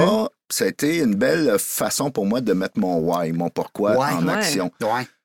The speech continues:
Speaker 1: Parce que dans le fond, ton pourquoi devrait pas être relié à ton comment.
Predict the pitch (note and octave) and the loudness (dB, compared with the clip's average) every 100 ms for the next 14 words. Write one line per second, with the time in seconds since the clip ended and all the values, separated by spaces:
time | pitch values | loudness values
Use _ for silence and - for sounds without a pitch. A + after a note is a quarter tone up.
0 | _ F#2+ - G2 G#2 A2 - D3+ G3 A3 | _ -6 -2 -2 0 0 0 0 0 -2
1 | - _ _ _ _ A#2+ B2 B2 - D3 | -4 _ _ _ _ -2 0 0 0 0
2 | D#3+ A2 F2 G2 C#3 C3+ - - - G#2 | 2 0 0 0 0 -2 -4 -6 -2 0
3 | A2+ G#2+ F#2+ A#2 A#2+ A2 E2+ - F2+ E2+ | 4 4 2 0 0 -2 -4 -2 -2 -2